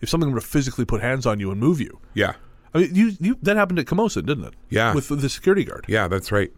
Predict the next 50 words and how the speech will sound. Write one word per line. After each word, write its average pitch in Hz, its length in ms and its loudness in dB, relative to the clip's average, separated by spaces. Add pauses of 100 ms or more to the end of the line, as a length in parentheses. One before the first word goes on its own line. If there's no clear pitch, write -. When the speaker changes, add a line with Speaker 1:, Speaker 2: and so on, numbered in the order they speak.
Speaker 1:
She 147 360 0
was 139 300 -2
Speaker 2:
She 117 460 0
almost 104 340 -2
fell 98 140 2
off 90 160 0
the 87 100 -2
roof. 95 400 -2 (480)
Um, 92 240 0
she 143 200 2
was 110 140 -2
tipping. 135 440 -2
She 120 80 -2
was 95 100 0
going. 92 380 0 (160)
Speaker 1:
Right. 120 340 0
Speaker 2:
And 98 180 -2
something 98 300 -4
grabbed 87 280 0
the 85 60 -2
back 85 220 -2
of 82 60 -12
her 82 80 -8
coat - 400 -4
and 85 120 -10
pulled 90 200 0
her 85 80 0
back 82 280 -4
on. 82 320 -2 (360)
Speaker 1:
Holy 113 340 2
Speaker 2:
And 98 280 0
Speaker 1:
man. 90 80 -4
Speaker 2:
she - 180 -2
turned 90 240 0
around 90 180 2
to 85 60 -4
say 87 160 -2
thank 85 240 -2
you 82 60 -8
to 80 100 -6
the 90 100 -2
other - 80 -4
security 104 400 -4
guard 87 200 2
who 85 100 -2
was 87 240 -6
just - 420 -8
coming 107 260 -4
up 98 180 -8
through 90 440 -8